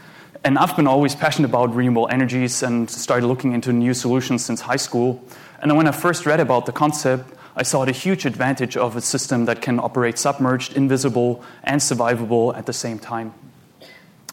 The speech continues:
And so we started building first prototypes, um, the first one actually with a bike pump from another professor we still want to give credit to. And then eventually, um, yeah, led to this design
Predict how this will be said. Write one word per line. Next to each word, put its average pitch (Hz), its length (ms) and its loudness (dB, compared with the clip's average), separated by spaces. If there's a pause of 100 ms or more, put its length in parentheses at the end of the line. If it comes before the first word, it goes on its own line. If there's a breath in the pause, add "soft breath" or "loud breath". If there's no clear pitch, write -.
And 135 120 -4
so 165 80 2
we 160 80 4
started 147 420 2
building 135 260 2
first - 280 -4
prototypes, 127 640 -2 (400 loud breath)
um, 120 280 0
the 117 80 -4
first 147 300 -2
one 123 200 2
actually 123 280 -2
with 120 160 0
a 113 220 0 (300 loud breath)
bike 123 240 2
pump 123 220 2
from 123 160 2
another 120 240 2
professor 127 480 -4
we 113 100 -2
still 120 220 -2
want 117 140 0
to 113 40 -2
give 113 160 -8
credit 117 300 -2
to. 113 260 -6 (560 loud breath)
And 127 140 2
then 135 160 4
eventually, 127 640 0
um, 113 400 -2 (160 loud breath)
yeah, 127 120 2
led 123 180 2
to 135 100 0
this 131 220 0
design 113 480 0